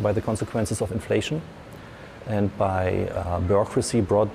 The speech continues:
by the European Union. Uh, there is no political field where we don't have problems in Germany. Beginning from the, um, the ability to defend our country, it's not there.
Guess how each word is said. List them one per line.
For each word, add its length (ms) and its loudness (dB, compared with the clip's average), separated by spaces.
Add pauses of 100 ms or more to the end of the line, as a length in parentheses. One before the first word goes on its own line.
(160)
by 80 4
the 80 4
European 400 4
Union. 540 4 (480)
Uh, 120 4 (440)
there 180 6
is 160 4
no 280 8
political 600 2
field 520 2 (800)
where 180 4
we 100 4
don't 300 4
have 200 -2 (280)
problems 420 2
in 100 4
Germany. 440 0 (760)
Beginning 360 4
from 280 4
the, 600 4
um, 500 0 (280)
the 140 4
ability 560 4
to 400 4 (100)
defend 360 2
our 160 4
country, 500 0
it's 160 -2
not 160 4
there. 340 4